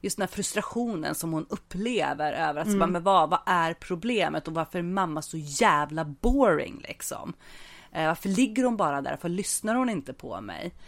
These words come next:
Speaker 1: Ehm, problemet i att vara liksom i den åldern och förpubertal,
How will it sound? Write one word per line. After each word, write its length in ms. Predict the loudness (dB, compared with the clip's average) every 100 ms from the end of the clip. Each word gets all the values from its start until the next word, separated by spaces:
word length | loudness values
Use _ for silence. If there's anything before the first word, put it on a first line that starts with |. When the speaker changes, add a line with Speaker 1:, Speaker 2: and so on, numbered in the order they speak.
| -20 -20 -10
Speaker 1:
Ehm, 760 | -4 -2 0 -2 -6 -8 -10 -12 -18 -20 -20 -20 -20 -20 _ -20 -20 -20 -12
problemet 760 | -4 -2 0 4 4 4 -2
i 120 | -2 -4
att 180 | 0
vara 340 | 0 2 0 -4
liksom 460 | -6 -6 -6 -4 -6
i 60 |
den 280 | -4 -4 -2
åldern 360 | -2 -2 -4 -8
och 80 |
förpubertal, 1000 | -4 -2 -2 -4 -10 -4 0 0 0 -2